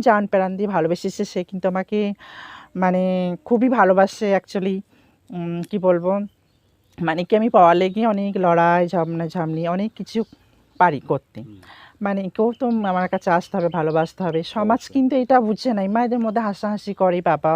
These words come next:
Speaker 1: এরকম একটা মেয়েকে বিয়ে করেছে, মা, কি হবে? সংসার হবে না, বাচ্চা টাচ্চা হবে না।" কি করে? আমরা কি করি সেটা আমরাই বুঝি।
Speaker 2: আচ্ছা, এই যে বাচ্চা টাচ্চা হবে না।
Speaker 1: হ্যাঁ।
Speaker 2: আচ্ছা, বাচ্চা টাচ্চা তো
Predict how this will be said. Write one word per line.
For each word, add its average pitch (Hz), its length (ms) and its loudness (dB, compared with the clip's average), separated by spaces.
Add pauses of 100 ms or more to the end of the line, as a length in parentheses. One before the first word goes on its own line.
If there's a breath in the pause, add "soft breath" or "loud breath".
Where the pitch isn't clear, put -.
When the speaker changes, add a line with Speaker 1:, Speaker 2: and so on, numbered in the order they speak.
(140)
Speaker 1:
এরকম 147 300 -4
একটা 151 180 -8
মেয়েকে 151 240 -4
বিয়ে 147 200 -6
করেছে, 156 340 -6 (100)
মা, 151 140 -4 (580 loud breath)
কি 180 180 -4
হবে? 156 320 2
সংসার 156 300 -6
হবে 170 140 -2
না, 160 100 -4
বাচ্চা 160 240 -2
টাচ্চা 165 240 -2
হবে 165 240 -2
না।" 156 200 -2
কি 208 200 -6 (160)
করে? 190 300 4 (360 loud breath)
আমরা 202 240 2
কি 226 160 -6
করি 240 200 -2
সেটা 208 280 -2
আমরাই 185 280 -2
বুঝি। 143 320 -10
Speaker 2:
আচ্ছা, 131 220 -10
এই 147 160 -8
যে 151 120 -4
বাচ্চা 117 380 -14
টাচ্চা 131 340 -12
হবে 98 240 -14
না। 82 100 -20 (120)
Speaker 1:
হ্যাঁ। 156 320 -8 (240)
Speaker 2:
আচ্ছা, - 280 -14
বাচ্চা 123 460 -16
টাচ্চা 156 360 -14
তো 165 120 -12